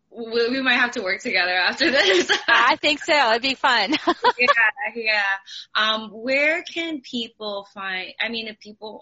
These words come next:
Speaker 1: I'm sure there's other people that wanna work with you as well. How, where can people get in touch with you?
Speaker 2: So if you, if you get the book at mother wound book dot com, you'll be on my mailing list and you'll get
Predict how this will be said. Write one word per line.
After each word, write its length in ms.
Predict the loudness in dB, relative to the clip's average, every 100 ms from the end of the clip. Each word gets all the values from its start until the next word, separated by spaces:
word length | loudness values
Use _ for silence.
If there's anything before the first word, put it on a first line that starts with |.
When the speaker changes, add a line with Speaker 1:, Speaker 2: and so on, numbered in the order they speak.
| -12
Speaker 1:
I'm 140 | -10
sure 260 | -10 -8 -6
there's 180 | -6 -8
other 180 | -10 -10
people 260 | -12 -10
that 140 | -10 -8
wanna 220 | -8 -10
work 160 | -12 -12
with 160 | -12
you 180 | -12 -12
as 140 | -14 -16
well. 320 | -14 -10 -10
How, 280 | -10 -10 -12
where 140 | -12 -12
can 160 | -12
people 220 | -14 -14 -14
get 160 | -14
in 100 | -16
touch 260 | -18 -20 -20
with 160 | -20 -20
you? 180 | -20 -20 _ _ -20 -20 -20 -20 -20 -20 -18
Speaker 2:
So 260 | -2 2
if 140 | 2 2
you, 220 | 0 0 -4
if 140 | -4
you 120 | -2
get 140 | 0 0
the 100 | -2
book 180 | -2
at 100 | -4
mother 280 | -2 -2 -2
wound 420 | -4 -8 -10 -14 -12
book 280 | -6 -4 0
dot 220 | -2 0
com, 260 | 0 0 0
you'll 140 | -4
be 140 | 0
on 140 | 0 0
my 100 | -2
mailing 360 | -2 -2 -4 -6
list 280 | -6 -6 -12
and 80 |
you'll 140 | -10 -4
get 260 | -2 -2